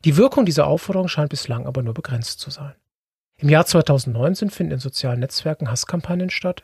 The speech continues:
gegen Prominente, Politiker und normale User.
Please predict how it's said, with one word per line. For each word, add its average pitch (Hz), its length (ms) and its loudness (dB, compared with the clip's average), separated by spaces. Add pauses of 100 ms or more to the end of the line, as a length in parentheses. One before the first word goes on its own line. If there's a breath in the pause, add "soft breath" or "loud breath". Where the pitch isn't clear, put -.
(120)
gegen - 200 -6
Prominente, 143 600 4 (200)
Politiker 151 580 0 (320)
und 139 300 2
normale 123 340 2
User. 143 480 -6